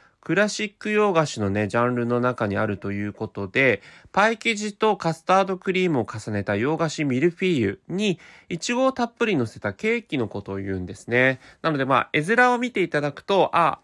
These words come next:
あれかというふうに思い当たる方もいらっしゃると思うんですけれども、え、パッケージにはツヤツヤのいちごを二粒あしらったナポレオンパイが描かれています。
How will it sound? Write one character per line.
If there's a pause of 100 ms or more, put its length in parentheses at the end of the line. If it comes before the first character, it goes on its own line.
(200)
あ
れ
か
と (1040)
い
う
ふ
う
に
思
い
当
た
る
方
も
い
ら
っ
し
ゃ
る
と
思
う
ん
で
す
け
れ
ど
も、 (680)
え、
パ
ッ
ケ
ー
ジ
に
は
ツ
ヤ
ツ
ヤ
の
い
ち
ご
を
二
粒
あ
し
ら
っ
た
ナ
ポ
レ
オ
ン
パ
イ
が
描
か
れ
て
い
ま
す。